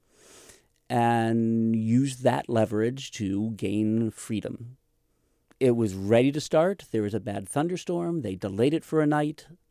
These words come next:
Somebody panicked, spilled the beans. The authorities moved in. Gabriel was arrested and, of course, hung.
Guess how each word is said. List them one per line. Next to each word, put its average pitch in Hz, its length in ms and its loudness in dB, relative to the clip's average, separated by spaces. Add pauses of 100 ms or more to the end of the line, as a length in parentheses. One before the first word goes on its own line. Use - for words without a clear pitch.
Somebody 110 640 -6
panicked, 131 640 -4 (420)
spilled 110 360 -2
the 101 40 -6
beans. 123 560 2 (600)
The 117 100 0
authorities 113 400 2
moved 110 220 2
in. 117 240 4
Gabriel 98 320 -4
was 92 160 -8
arrested 101 440 -2
and, 98 100 -8
of 101 120 -10
course, - 240 -10
hung. 123 400 0